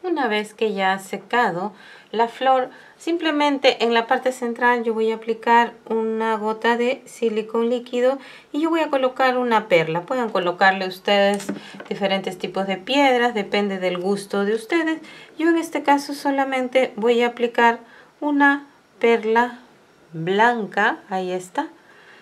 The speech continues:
Solamente estoy pegando ahí una perlita blanca en la parte del centro. Voy a esperar unos instantes que seque para mostrarles cómo luce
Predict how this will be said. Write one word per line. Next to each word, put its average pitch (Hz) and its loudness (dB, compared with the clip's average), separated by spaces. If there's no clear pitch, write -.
Solamente 214 -4
estoy 202 -4
pegando 233 2
ahí 277 -2
una 220 0
perlita 226 2
blanca 269 2
en 269 2
la 214 0
parte 226 4
del 185 -4
centro. 139 -8
Voy 196 -2
a - 0
esperar 220 -2
unos 226 -2
instantes 226 -6
que 254 -4
seque 277 0
para 302 4
mostrarles 247 0
cómo 240 0
luce 277 -2